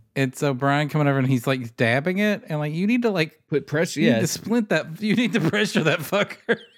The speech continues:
Speaker 1: Like, yeah.
Speaker 2: Yeah,
Speaker 1: But I,
Speaker 2: yeah.
Speaker 1: but anyway, so that's, that's neither here nor there.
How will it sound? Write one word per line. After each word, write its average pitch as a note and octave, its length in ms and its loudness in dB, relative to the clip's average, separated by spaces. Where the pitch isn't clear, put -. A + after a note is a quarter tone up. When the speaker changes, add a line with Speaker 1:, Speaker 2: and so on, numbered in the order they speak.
Speaker 1:
Like, - 440 -4
yeah. - 340 -4
Speaker 2:
Yeah, - 320 2
Speaker 1:
But F#3+ 120 2
I, G3 40 2
Speaker 2:
yeah. F#3+ 240 2
Speaker 1:
but F3 180 0
anyway, D3+ 380 -4
so F3+ 160 -6
that's, G3 220 0
that's E3+ 300 0
neither C3+ 220 2
here B2 140 2
nor A#2 100 0
there. A2+ 160 -2